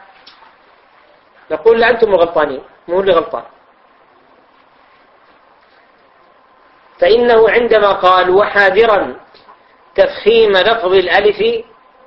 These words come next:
تمام، يشير إلى الشائع، إلى الشائع في، آه، في، آه، في ال-، الخطأ الشائع عند نطق الألف.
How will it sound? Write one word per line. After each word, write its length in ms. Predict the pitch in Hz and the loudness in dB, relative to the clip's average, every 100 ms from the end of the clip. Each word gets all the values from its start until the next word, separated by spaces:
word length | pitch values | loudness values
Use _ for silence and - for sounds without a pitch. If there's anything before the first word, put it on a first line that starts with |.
| _ _ _ _ _ _ _ - | _ _ _ _ _ _ _ -2
تمام، 400 | 151 190 220 214 - _ _ _ _ _ _ _ 151 | 0 2 -2 -6 -16 _ _ _ _ _ _ _ -4
يشير 600 | 196 196 262 247 170 123 - _ _ _ _ _ _ _ _ 185 | -2 0 2 2 0 -4 -12 _ _ _ _ _ _ _ _ 0
إلى 320 | 190 196 - | 2 0 -2
الشائع، 1000 | 185 - - 208 208 196 190 196 131 - - _ _ _ _ _ _ _ 151 | -4 -6 -6 0 0 0 0 -2 -2 -10 -18 _ _ _ _ _ _ _ -2
إلى 140 | 175 | 0
الشائع 640 | - - 190 196 135 - - _ _ _ _ _ _ _ - | 0 -2 0 0 -4 -6 -18 _ _ _ _ _ _ _ -6
في، 260 | 175 175 - | -4 -4 -4
آه، 260 | 151 156 151 | 0 2 0
في، 260 | 147 165 147 | -2 -6 -4
آه، 200 | 143 151 | -2 -4
في 340 | - 165 160 | -2 -2 0
ال-، 160 | 151 156 | -2 -4
الخطأ 500 | 151 - 196 190 156 | -4 -2 0 0 -2
الشائع 580 | - - 180 196 190 | -6 -2 0 0 0
عند 240 | 143 165 156 | -2 -4 -2
نطق 280 | 196 196 170 | -2 -4 -4
الألف. 300 | 131 127 | -4 -6